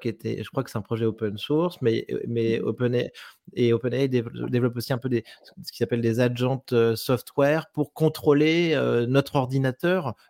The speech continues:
Speaker 1: plus uniquement donc, euh, dans, dans Chat G P T ou l'agent, euh, G P T, euh, mais pour,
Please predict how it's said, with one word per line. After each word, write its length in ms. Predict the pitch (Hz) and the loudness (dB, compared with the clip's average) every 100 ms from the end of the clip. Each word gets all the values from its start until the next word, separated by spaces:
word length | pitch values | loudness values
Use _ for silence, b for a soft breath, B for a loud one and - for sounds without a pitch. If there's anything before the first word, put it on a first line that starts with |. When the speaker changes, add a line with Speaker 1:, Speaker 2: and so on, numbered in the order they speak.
| b | b
Speaker 1:
plus 160 | 165 170 | 4 6
uniquement 400 | 156 143 151 143 | 6 0 0 0
donc, 260 | 131 123 | -2 -2
euh, 100 | 123 | 0
dans, 200 | 120 120 | 0 0
dans 200 | 120 123 | 0 0
Chat 160 | 120 131 | 0 0
G 120 | 127 | 2
P 180 | 123 123 | 2 0
T 300 | - 143 - | 2 0 2
ou 180 | 147 143 | 2 4
l'agent, 720 | 135 131 120 131 139 135 123 | 4 4 0 -2 -2 -2 -4
euh, 360 | 113 110 110 110 | -4 -4 -4 -6
G 160 | 104 | -2
P 180 | 123 123 | -2 -2
T, 280 | - 156 190 B B _ - | -2 -2 -2 B B _ -6
euh, 380 | 113 113 110 | -2 0 0
mais 140 | 110 117 | 0 -2
pour, 440 | - 120 113 113 | -2 0 0 -2